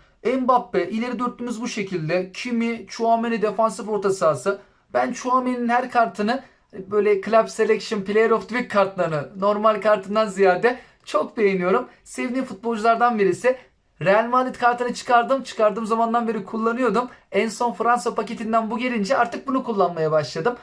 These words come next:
Real Madrid paketindeki de gayet güzeldi. Rakibimiz geldi. Fenerbahçe ve takım gücü yüksek. İki bin altı yüz seksen üç kolektif gücü var. Zico'yu kullanıyor. Zico da Fenerbahçe'yi eski zamanlarda çalıştırmıştı teknik direktör olarak.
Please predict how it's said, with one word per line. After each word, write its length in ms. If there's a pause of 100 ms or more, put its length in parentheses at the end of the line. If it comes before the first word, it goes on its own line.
(320)
Real 240
Madrid 300
paketindeki 600
de 60
gayet 400
güzeldi. 640
Rakibimiz 480
geldi. 260
Fenerbahçe 680
ve 160
takım 300
gücü 180
yüksek. 520
İki 280
bin 40
altı 260
yüz 160
seksen 360
üç 220
kolektif 500
gücü 220
var. 220 (420)
Zico'yu 640
kullanıyor. 480
Zico 320
da 100
Fenerbahçe'yi 640
eski 200
zamanlarda 500
çalıştırmıştı 800
teknik 300
direktör 340
olarak. 380